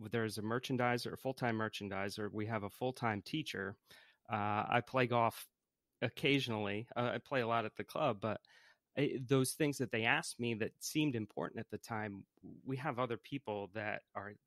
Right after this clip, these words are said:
are heading up a lot of those. Uh, tournaments is another one. How do you, how do you run events? Well, a lot of the other staff leads the administration of the events,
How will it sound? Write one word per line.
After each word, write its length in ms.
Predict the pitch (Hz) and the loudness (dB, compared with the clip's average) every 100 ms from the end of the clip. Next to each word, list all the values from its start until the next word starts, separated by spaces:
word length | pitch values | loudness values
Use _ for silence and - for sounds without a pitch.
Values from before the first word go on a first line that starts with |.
| - | -10
are 100 | 104 | -10
heading 420 | - 131 127 120 | -4 -2 0 0
up 120 | 110 - | -4 -6
a 20 | 104 | -6
lot 240 | 104 107 | -4 -4
of 100 | 110 | -4
those. 380 | 104 98 110 117 _ - - - | -6 -6 -6 -10 _ -20 -12 -8
Uh, 60 | - | 0
tournaments 480 | 147 139 117 - | 2 2 2 -4
is 80 | 117 | -2
another 240 | 117 113 101 | -2 -2 -4
one. 140 | 95 | -6
How 160 | - 117 | -2 -2
do 120 | 107 | -2
you, 180 | 110 117 - | -6 -8 -4
how 80 | 120 | -4
do 80 | 113 | -2
you 60 | |
run 180 | 104 104 | -4 -4
events? 380 | 107 139 101 - | 0 0 -2 -4
Well, 220 | 107 101 _ _ _ _ - | -4 -4 _ _ _ _ -8
a 40 | |
lot 220 | 107 117 | -2 0
of 120 | 113 107 | 0 0
the 120 | 113 | 0
other 140 | 104 | 0
staff 560 | - - 131 127 123 - - 107 _ _ 123 | -2 2 6 6 4 -6 -18 -20 _ _ -10
leads 260 | 135 139 120 | -6 -4 -4
the 140 | 127 | -2
administration 720 | 113 117 110 - 131 156 - 107 | 0 0 -2 -4 -4 -4 -6 -8
of 120 | 95 | -6
the 80 | 104 | -6
events, 420 | 98 143 120 - | -2 -2 -2 -6